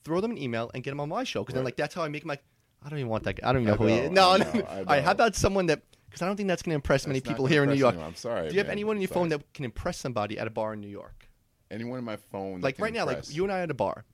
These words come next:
Speaker 2: Mm-hmm.
Speaker 1: Like, "Oh, do you know anyone famous? Do you know anyone famous?" I'm like, "Oh, I do."
Speaker 2: Yeah.
Speaker 1: So-and-so.
Speaker 2: Yeah.
Speaker 1: Nobody?
Speaker 2: I, I, I'm gonna give you a list, and you're gonna, you're gonna
Speaker 1: I'll select who I think
Speaker 2: you'll
Speaker 1: the coolest
Speaker 2: stop. Like, stop me when you're like,
Speaker 1: <laughs>
Speaker 2: "Okay, I can't." <laughs> This is
Speaker 1: Don't
Speaker 2: gonna be
Speaker 1: name the
Speaker 2: terrible.
Speaker 1: jazz guy.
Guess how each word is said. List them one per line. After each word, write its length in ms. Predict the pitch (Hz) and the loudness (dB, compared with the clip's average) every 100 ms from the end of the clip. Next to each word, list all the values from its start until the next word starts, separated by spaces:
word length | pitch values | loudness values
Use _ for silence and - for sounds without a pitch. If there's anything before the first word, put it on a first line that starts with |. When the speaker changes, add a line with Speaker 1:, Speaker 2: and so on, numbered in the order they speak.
| - | -10
Speaker 2:
Mm-hmm. 100 | 92 | -8
Speaker 1:
Like, 80 | - | -6
"Oh, 220 | 277 320 214 | -6 -6 -8
do 120 | 285 | -10
you 60 | |
know 100 | 349 | -10
anyone 280 | 339 349 262 | -8 -8 -10
famous? 480 | - - - - - | -8 -8 -6 -4 -4
Do 100 | 370 | -4
you 80 | 370 | -2
know 100 | 392 | -2
anyone 240 | 392 359 | -2 -4
famous?" 480 | - - 151 381 - | -6 -10 -6 -6 -4
I'm 40 | 143 | -6
like, 160 | 123 _ - | -8 _ -8
"Oh, 80 | 247 | -6
I 60 | |
do." 220 | 311 226 | -2 -2
Speaker 2:
Yeah. 120 | 123 69 _ _ _ _ _ _ _ _ _ _ _ | -2 -8 _ _ _ _ _ _ _ _ _ _ _
Speaker 1:
So-and-so. 480 | - 190 151 120 107 | -4 -2 -2 -4 -6
Speaker 2:
Yeah. 120 | 123 127 | -6 -4
Speaker 1:
Nobody? 440 | 147 208 226 311 | -2 -2 -2 -4
Speaker 2:
I, 60 | 110 - | -6 -6
I, 200 | 120 - | -8 -8
I'm 100 | 127 | -8
gonna 140 | 170 | -8
give 140 | 170 156 | -8 -4
you 100 | 147 | -2
a 80 | 107 | 0
list, 300 | 95 95 87 | -2 -2 -4
and 260 | 92 92 | -4 -4
you're 80 | 101 | -6
gonna, 180 | 98 92 - | -6 -8 -8
you're 180 | 90 98 | -8 -6
gonna 140 | 92 - - | -6 -10 -8
Speaker 1:
I'll 160 | 143 160 | 0 0
select 340 | - 190 175 | 2 2 4
who 100 | 175 | 2
I 40 | 165 | 2
think 80 | 117 | 2
Speaker 2:
you'll 80 | 127 | -2
Speaker 1:
the 60 | |
coolest 340 | 180 120 90 - | 0 0 0 -4
Speaker 2:
stop. 60 | 92 | -8
Like, 80 | 87 | -8
stop 320 | - 117 117 | -6 -4 -4
me 100 | 123 | -6
when 180 | 113 110 | -6 -4
you're 120 | 98 | -4
like, 160 | 92 453 | 0 0
Speaker 1:
<laughs> 100 | 427 | 0
Speaker 2:
"Okay, 300 | 92 453 73 | 0 -2 -2
I 80 | 76 | -8
can't." 240 | 73 - | -12 -12
<laughs> 920 | - 1077 1077 1077 1077 1077 1047 1047 - | -14 -12 -12 -10 -10 -12 -14 -18 -10
This 240 | - - 127 | -6 -6 -4
is 100 | 196 | -2
Speaker 1:
Don't 100 | 214 | 0
Speaker 2:
gonna 80 | 226 | 2
be 60 | |
Speaker 1:
name 120 | 214 | 4
the 60 | 190 | 6
Speaker 2:
terrible. 240 | 180 175 | 8 10
Speaker 1:
jazz 100 | - | 10
guy. 180 | 151 151 | 8 6